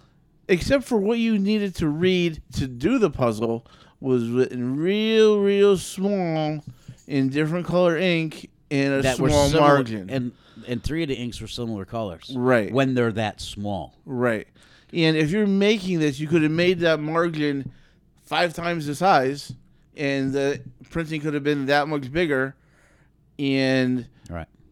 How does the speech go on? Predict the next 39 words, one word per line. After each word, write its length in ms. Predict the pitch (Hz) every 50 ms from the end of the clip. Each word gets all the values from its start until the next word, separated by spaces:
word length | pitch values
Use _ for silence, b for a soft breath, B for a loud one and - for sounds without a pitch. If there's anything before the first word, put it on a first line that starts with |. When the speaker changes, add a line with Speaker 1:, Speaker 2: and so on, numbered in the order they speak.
| _ -
Speaker 1:
it 140 | 175 165 170
would 220 | 165 165 170 165 160
have 200 | 156 147 143 143
been 120 | 151 147
a 100 | 143 131
totally 320 | - 147 151 147 143 143 131
different 260 | 131 131 117 131 156
game. 160 | 165 135 - b b b b b b b - - - - _ -
It 60 | -
was 160 | 226 226 254 320
actually 400 | 330 330 330 - 254 226 196 170
a 80 | 156
fun 680 | - - - - 202 202 196 196 185 180 175 170 156 - _ _ _ -
Speaker 2:
Mm-hmm. 800 | 139 139 160 170 _ _ _ _ _ _ _ _ _ _ - - 127
Speaker 1:
game. 360 | 131 180 226 202 127 104 - - - _ _ _ _ _ _ _ _ _ _ _ _ _ _ _ -
It 120 | - 180 165
was, 640 | 156 165 170 160 156 147 127 - - - - - - _ _ _ _ _ _ _ _ _ _ _ _ -
it 80 | 208 190
was 220 | 175 175 165 -
something. 680 | - 233 226 220 185 202 202 196 190 185 185 175 160 - b b b b b b b b b b b b b b b _ _ -
If 200 | 165 151 - 180
I 140 | 180 185
had 300 | 196 185 180 175 170 160 151
to 200 | 170 156 147 143
equivalent, 760 | 135 - - 180 175 175 160 156 151 147 143 135 - - - -
it 60 | 175
would 160 | 151 143 139
be 120 | 147 147 147
like 260 | 139 139 139 131 135
what 160 | 147 151 147
you 120 | 151 147 147
see 260 | 131 - - 151 147
in 120 | 139 139 139
one 100 | 143 139
of 80 | 139 135
those, 640 | 131 131 131 127 131 127 120 - - - - - -
uh, 220 | - 127 120 120 120
like, 240 | 131 135 135 127 120
gaming 600 | 131 143 143 143 143 143 139 135 127 123 120